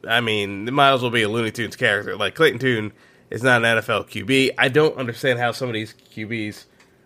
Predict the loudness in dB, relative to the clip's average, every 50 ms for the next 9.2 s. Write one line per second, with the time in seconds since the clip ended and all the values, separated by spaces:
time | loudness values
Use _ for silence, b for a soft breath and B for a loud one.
0 | b b _ -10 -6 -6 -6 -6 -10 _ _ _ _ _ _ 0 2 2 2 0
1 | -2 -6 -6 -4 0 2 2 2 2 0 -2 -4 -6 -4 0 0 0 0 -2 -6
2 | -6 -2 2 2 2 2 0 -2 -2 2 2 2 2 2 -2 -4 -4 0 0 0
3 | 0 -2 -6 -6 -2 0 0 0 0 -2 -6 b b b b b b -4 0 2
4 | 2 4 2 2 0 0 2 2 4 4 4 2 0 -2 -4 -8 -12 -14 _ -4
5 | -2 0 2 2 0 0 -4 -6 -8 -6 -2 0 0 0 0 0 -2 -2 -4 -4
6 | -6 -4 -2 0 0 0 -2 -6 _ _ _ _ _ _ -20 -20 -20 -18 -18 -20
7 | -20 _ _ -20 -20 -20 -18 -8 -4 -2 -2 -2 -2 -4 -6 -2 2 4 4 4
8 | 2 0 -4 -6 -6 -6 -6 -6 -4 -2 -2 0 0 0 0 0 0 0 -4 -8
9 | -8 -8 -14